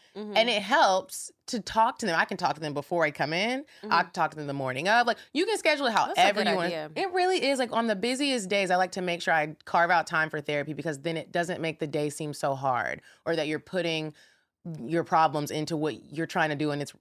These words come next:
Speaker 2: it's reflecting. And
Speaker 1: Mm-hmm.
Speaker 2: I have, it, it takes a minute to kinda get in the jug with your therapist since it is online, but once you get there, bro, it's so worth it. If, and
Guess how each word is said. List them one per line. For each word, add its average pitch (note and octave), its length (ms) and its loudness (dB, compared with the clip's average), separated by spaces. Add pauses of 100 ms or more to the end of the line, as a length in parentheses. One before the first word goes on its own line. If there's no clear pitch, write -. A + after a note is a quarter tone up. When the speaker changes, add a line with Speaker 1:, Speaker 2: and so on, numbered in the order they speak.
Speaker 2:
it's D#3+ 240 -6
reflecting. C#3 800 -2
And E3 280 -2
Speaker 1:
Mm-hmm. F3+ 80 -16 (280)
Speaker 2:
I A#3 180 6
have, C4+ 260 2
it, A#3 240 -2 (120)
it C4+ 280 -2
takes D4 300 -2
a D#4+ 60 2
minute C4 260 -2
to A#3 140 -2
kinda G#3+ 240 0
get F3 240 -2
in G3 140 -2
the E3+ 80 0
jug D#3 340 -2
with G#3 180 -4
your G#3+ 80 -2
therapist G3+ 420 -4
since F3+ 160 -6
it F3 120 -2
is E3 180 -2
online, F#3+ 360 -2
but F#3+ 240 0
once G3 200 -6
you G#3 60 -6
get G3 260 -4
there, G#3+ 260 -2
bro, D#3+ 440 -4
it's E3+ 180 -4
so E3 240 -4
worth C#3+ 340 -2
it. F3+ 300 -6 (320)
If, F3+ 220 -8
and F#3+ 360 -2